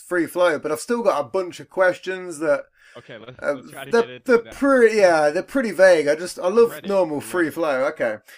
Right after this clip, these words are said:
Speaker 1: So here's, here's a real question. Now, when, uh,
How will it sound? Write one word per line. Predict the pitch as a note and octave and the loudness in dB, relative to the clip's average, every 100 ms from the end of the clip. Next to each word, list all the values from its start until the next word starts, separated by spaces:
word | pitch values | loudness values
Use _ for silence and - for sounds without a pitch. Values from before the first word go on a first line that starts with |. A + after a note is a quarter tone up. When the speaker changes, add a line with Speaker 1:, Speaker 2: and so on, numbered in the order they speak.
| _ _ | _ _
Speaker 1:
So | - G3 G3 - | 2 6 4 4
here's, | A3+ C4+ G3+ D#3 | 10 10 10 6
here's | G#3+ F#3+ | 2 2
a | D3+ | 2
real | E3+ D3+ | 2 2
question. | C3 B2+ A#2+ C3 A2+ - - _ - | 2 -2 -2 -8 -10 -12 -20 _ -2
Now, | E3 E3+ E3+ - _ | 2 2 2 -4 _
when, | - A#3 A#3 A3+ | 0 0 0 -2
uh, | G#3+ | 0